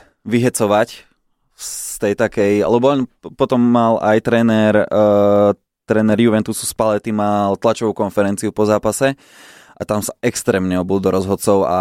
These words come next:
do celej talianskej ligy a, a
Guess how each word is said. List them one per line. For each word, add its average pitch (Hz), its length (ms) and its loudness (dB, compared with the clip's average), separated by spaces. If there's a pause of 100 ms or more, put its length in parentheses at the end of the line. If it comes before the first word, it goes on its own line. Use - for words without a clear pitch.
(100)
do 98 120 -2
celej 101 320 0
talianskej 95 560 -2
ligy 98 320 -2
a, 98 160 -2 (540)
a 98 420 -2